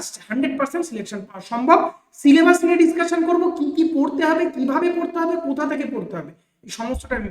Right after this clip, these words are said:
বলে দেবো, ওকে? তো সবার প্রথম দেখো, সবার প্রথম আমাদের স্টেজগুলো কি কি রয়েছে বা তোমাদের পরীক্ষা কি কি দিতে হবে, ঠিক আছে? সবার প্রথম আমাদের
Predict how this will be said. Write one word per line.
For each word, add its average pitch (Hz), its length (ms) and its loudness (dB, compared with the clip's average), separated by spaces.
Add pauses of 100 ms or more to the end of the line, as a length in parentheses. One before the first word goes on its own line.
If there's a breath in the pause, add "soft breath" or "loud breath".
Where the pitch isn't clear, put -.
বলে 156 140 -6
দেবো, - 180 -18
ওকে? 285 120 -2 (1300)
তো 285 40 -6 (140)
সবার 277 260 2 (160)
প্রথম 277 340 2 (160)
দেখো, 269 220 -2 (180)
সবার 254 240 -2 (120)
প্রথম 262 240 -4 (100)
আমাদের 240 220 -4 (220)
স্টেজগুলো 294 560 2
কি 254 140 -6
কি - 60 -8
রয়েছে 180 240 -2
বা 320 100 0
তোমাদের 302 240 -2 (100)
পরীক্ষা 311 360 -2
কি 302 140 -14
কি 240 140 -4
দিতে 147 220 -6
হবে, 139 120 -14 (480)
ঠিক 294 160 0
আছে? - 120 -8 (560)
সবার 320 280 4
প্রথম 320 280 2
আমাদের 330 200 2